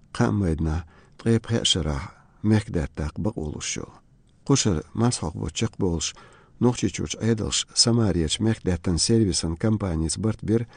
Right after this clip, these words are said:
республикер буру туағын меткш юх метти туар хоқя. Нохчи мехдаттан индустрия меттуа туар алшуанс республикан кюгал хо Кадыров Рамзан дицаш дахашу самог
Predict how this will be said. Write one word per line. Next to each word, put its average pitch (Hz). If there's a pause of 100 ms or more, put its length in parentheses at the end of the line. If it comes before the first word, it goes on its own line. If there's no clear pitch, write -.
(360)
республикер 87
буру 110
туағын 78
меткш - (440)
юх 101
метти 104
туар -
хоқя. - (800)
Нохчи 101
мехдаттан 85
индустрия 92 (480)
меттуа 107
туар 82
алшуанс 80 (440)
республикан 95
кюгал 101
хо 78
Кадыров 90
Рамзан 87
дицаш 87
дахашу 82 (360)
самог 104